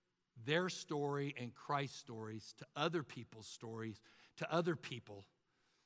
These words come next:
so that they can have peace with God and peace with others. And what I want to do in just a few minutes is I want to share with you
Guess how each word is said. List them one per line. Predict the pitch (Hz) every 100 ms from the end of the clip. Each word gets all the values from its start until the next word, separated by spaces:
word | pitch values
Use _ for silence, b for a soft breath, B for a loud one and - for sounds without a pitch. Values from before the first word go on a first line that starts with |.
| _ _ _
so | - -
that | 143 127
they | 156 156
can | 147
have | 131 131 123
peace | - 170 175 - 170
with | 156 -
God | 143 120 117 - 123
and | 113
peace | - - 139 120 - b b
with | 120 110 -
others. | 110 95 90 - - - - _ _ _ b b b b b b b b
And | 113
what | 120 180
I | 214
want | 220 233
to | 220
do | 160 185 147 127 - -
in | 120 120
just | 139 -
a | 123
few | - 180
minutes | 185 170 131 -
is | 139 113 -
I | 151
want | 165 175
to | 160
share | - 190 202 202
with | 165 127 - 123
you | 120 113